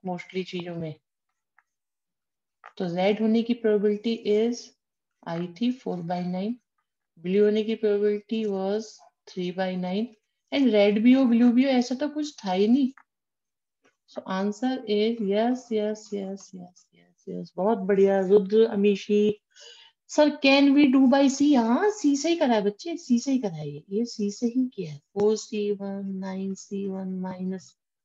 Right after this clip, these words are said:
plus three सी वन, नाइन सी वन, फिर ज़ीरो तो आ ही रहा है ऐसा। आ गया आपका,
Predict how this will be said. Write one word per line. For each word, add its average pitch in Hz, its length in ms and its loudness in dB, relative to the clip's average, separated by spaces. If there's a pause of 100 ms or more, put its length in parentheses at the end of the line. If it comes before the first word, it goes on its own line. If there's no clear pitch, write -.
(220)
plus 190 380 -4
three 190 320 -4
सी 190 340 -6
वन, 185 300 -6
नाइन 185 480 -6
सी 185 320 -10
वन, 185 280 -6 (640)
फिर 240 280 -2 (300)
ज़ीरो 185 360 -2
तो 196 160 -8
आ 185 80 -6
ही 180 140 -4
रहा 185 140 -6
है 185 200 -6
ऐसा। 180 540 -12 (760)
आ 156 120 -14
गया 247 200 -4
आपका, 247 260 -10